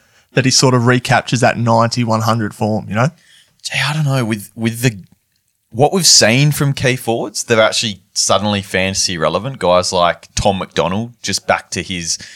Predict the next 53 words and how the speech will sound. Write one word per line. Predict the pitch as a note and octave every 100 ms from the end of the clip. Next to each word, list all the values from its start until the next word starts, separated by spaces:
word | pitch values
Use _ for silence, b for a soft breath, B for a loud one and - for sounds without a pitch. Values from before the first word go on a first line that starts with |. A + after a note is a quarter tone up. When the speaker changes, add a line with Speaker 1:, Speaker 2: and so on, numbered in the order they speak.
| B
Speaker 2:
you | F#2
know, | E2+
twenty | - G2 F#2 -
eighteen | E2 F2 G2 F2 E2+
form | - E2+ F2+ F2+
because | D2+ - F2
of | E2+
those | E2+ D#2 D#2 - -
inside | F#2+ F2 F#2 E2
fifties | - F2 F#2+ F2
and | E2 D#2
the |
clean | - - F#2 F#2 F2 D#2 -
ball | D2+ F2
delivery | F2+ E2+ D#2+ D#2
coming | - E2 D2+ D#2
in | F2
there. | F2+ F2+ F2 B B B _
Guy | F#2+
like | F2+ E2
Aaron | F2+ F2 E2+
Norton, | F2 E2 F2+ F2+
seventy-seven, | - E2+ E2+ - E2+ E2
followed | E2+ E2+ E2
by | E2
ninety-one. | E2 E2 E2+ D#2+ D#2+ E2 F2 b b b b _
Tex | - A2 - -
is | F#2 - -
a | -
target | - E2+ F2+ G#2 -
down | - E2+ D#2+ D#2
there. | D#2+ E2+ F2 - - _ _ _ _ _
They're | F2+ F#2+
moving | F#2 G2+ G#2+ G2
it | E2+
okay | F#2 - F2 G2+ G2
in | G#2 G#2
there | F#2 F2
to | E2
get | F#2 B2+
it | -
to | F#2
him. | F2
He's | F2+ E2+
the, | F2+ -
the | F2
only | G2+ F#2+
big | F2+ F#2 F#2
dog | F2
down | E2 E2+ F2+
there | E2+
wanting | E2 F#2+ F2
the, | D#2